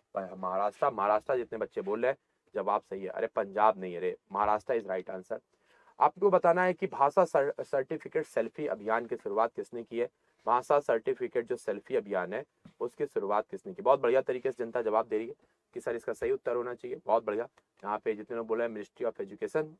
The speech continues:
जवाब उनका बिल्कुल सही है, एक नंबर बिल्कुल सही उत्तर है। यहाँ पे आपको बताना है कि आईवीएफ़आरटी योजना में हमारे तीन सौ साठ करोड़ रुपए जो financial outlay दिया गया है, वो हमारे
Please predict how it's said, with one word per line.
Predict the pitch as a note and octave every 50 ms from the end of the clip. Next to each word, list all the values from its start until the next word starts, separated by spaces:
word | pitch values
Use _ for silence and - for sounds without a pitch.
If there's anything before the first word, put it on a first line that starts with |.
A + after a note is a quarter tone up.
| _ -
जवाब | G2+ G2 G2 G2 G2 F#2+
उनका | F#2 F#2+ - G2
बिल्कुल | F2+ F#2 F2+ _ G2 F#2+
सही | - - F2+ F2+
है, | F#2 - _ _ _ _ _ -
एक | A2+ A2+
नंबर | B2 A2+ A2 A2+ A#2+ A2+
बिल्कुल | G#2 F#2+ G2 - G2
सही | - - F#2
उत्तर | F#2 _ _ F#2+ F#2+
है। | G2 - _ _ _ _ _ _ _ _ _ _
यहाँ | B2+ C#3+ E3+
पे | E3+ -
आपको | F3 E3+ - - E3
बताना | D3 D3 D3 C#3+ D3 D#3 D3+
है | C#3+ D3 D3
कि | - - D#3 - -
आईवीएफ़आरटी | C3 B2+ C3 C#3 C#3+ D3+ D#3 D#3 C3 G2+ G#2+ A#2 B2 C3+ C#3 C#3 C#3 C#3 C3+ C3 - - A#2+ B2+ A#2+ - - G#2+ A2+ A2 A2 - C3
योजना | B2+ G#2+ G#2+ G#2 G2 A2 A2+ A2+ A2+ G#2+ - _ _
में | G2+ G#2 G#2 G2+ F#2 - _ _ _ _ _ _
हमारे | - A2+ B2 C3 C3+ C3
तीन | - - C#3+ D3+ D3+
सौ | C#3 C#3+
साठ | B2+ _ _ C#3+ C#3 D#3 D3+ -
करोड़ | - C3+ B2+ C3 B2+ A#2+
रुपए | A2+ A#2 G#2+ - B2 A2+ F#2+ - _ _ G2
जो | G#2 A#2
financial | - - - A2 G2+ A2 A#2 A2+ - - C3 - - _ -
outlay | A2+ A2 G#2+ - C3 A#2 A2+
दिया | - - G#2+ A2 G#2+ G#2
गया | G2 G#2 G2+ G2+
है, | A2 - - _ _ _ _ _ _ _
वो | G#2 A#2+ C#3 D3 D3+
हमारे | C3+ - A2 G#2+ G#2+ G#2+ G#2+ G#2+ A2+ A#2 A#2+ A#2+